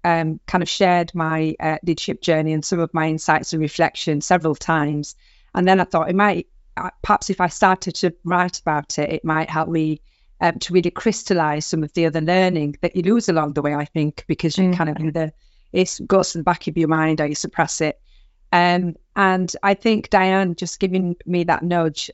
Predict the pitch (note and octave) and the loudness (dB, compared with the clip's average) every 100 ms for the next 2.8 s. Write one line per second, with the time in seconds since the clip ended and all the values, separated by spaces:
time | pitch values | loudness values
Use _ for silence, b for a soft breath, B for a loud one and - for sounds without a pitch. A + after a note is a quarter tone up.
0 | D#3+ D#3 D#3 E3+ - E3+ D#3+ E3+ - - | -2 0 0 0 2 0 0 -2 -4 -6
1 | F#3 E3+ - A#3 G#3+ G3+ D#3+ D#3 E3 - | -6 -6 -2 0 2 0 -2 -6 -6 0
2 | F#3 F3 - D3 D3+ C#3 - - | 2 2 -4 -10 -10 -10 -14 -20